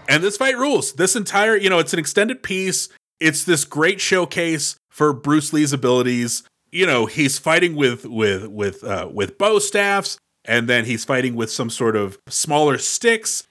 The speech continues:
and he's an expert at all of those. At one point, he gets a hold of some nunchucks and has a little demonstration about how good he is with nunchucks. And I'm watching this movie,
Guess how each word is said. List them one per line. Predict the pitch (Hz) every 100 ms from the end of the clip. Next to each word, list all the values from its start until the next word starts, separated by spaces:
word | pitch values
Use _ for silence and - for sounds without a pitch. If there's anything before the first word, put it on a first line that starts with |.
| _
and | 120 117 104
he's | 120 120 113
an | 113
expert | 123 127 - 156 139
at | 120 - -
all | 151 180 185
of |
those. | 190 190 185 185 _ -
At | 101 113
one | 135 156
point, | 170 160
he | 143 143
gets | 147 143 -
a | 104
hold | 147 139
of | 131
some | 104 104
nunchucks | 147 165 202 185 - - _ -
and | 117 113 107
has | 139 123
a |
little | 139 135
demonstration | 139 143 143 - 160 - 170 156 _ _ -
about | 110 117
how | 143 120
good | 110 135
he | 143
is | 151 123
with | 107
nunchucks. | 135 156 156 180 175 - - _ -
And | 151
I'm | 165
watching | 202 294 - 269
this | 190 170 -
movie, | 139 123 107 104 98